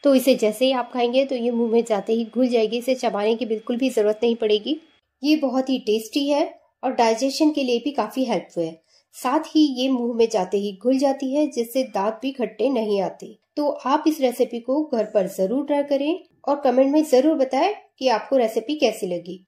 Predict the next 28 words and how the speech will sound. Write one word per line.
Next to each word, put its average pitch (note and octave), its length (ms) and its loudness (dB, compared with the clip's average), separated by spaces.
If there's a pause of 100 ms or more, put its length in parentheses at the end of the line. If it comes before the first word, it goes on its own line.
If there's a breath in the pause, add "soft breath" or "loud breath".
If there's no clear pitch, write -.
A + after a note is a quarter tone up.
(120)
पसंद D#4+ 300 2
आने B3 240 2
पर A#3 180 -4
वीडियो G3+ 260 -2
को G3+ 120 -8
लाइक, G3+ 420 -2
शेयर, G#3+ 340 0
सब्सक्राइब A3+ 540 -4
करके A#3+ 280 -4
बेल G3+ 200 0
आइकन F#3+ 280 -4
जरूर F#3 300 -4
दबाएं। F3+ 320 -8 (420 soft breath)
Thank C4 220 -2
you E4+ 80 0
for C#4+ 160 0
watching G3 300 0
this F3+ 180 -8
video। F3 300 -8 (200)
हेलो C#4 200 -2
फ्रेंड्स, G#3 320 -14 (180)
आज C#4+ 220 -6
हम C#4+ 100 -6
बनाएंगे B3+ 380 -6
आंवला A3 360 -4
की C#4+ 160 -8
मीठी A#3 300 -4
मुखवास F#3 460 -10